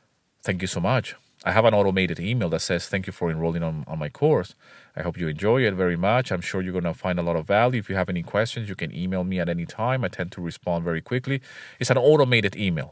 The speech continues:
okay? And the reason why it's automated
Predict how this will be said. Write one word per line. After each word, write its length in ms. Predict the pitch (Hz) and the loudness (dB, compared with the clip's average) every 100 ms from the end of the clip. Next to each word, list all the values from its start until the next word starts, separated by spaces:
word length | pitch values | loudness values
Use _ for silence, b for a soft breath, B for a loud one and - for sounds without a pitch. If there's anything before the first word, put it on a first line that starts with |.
| - | -12
okay? 280 | 82 104 135 - _ _ _ _ _ _ _ - | -4 -2 -2 -6 _ _ _ _ _ _ _ 0
And 100 | 95 | 2
the 60 | |
reason 260 | 104 117 139 | 2 2 4
why 100 | 123 | 2
it's 100 | 98 - | 2 2
automated 640 | 120 131 95 87 95 110 | 4 4 2 0 0 -2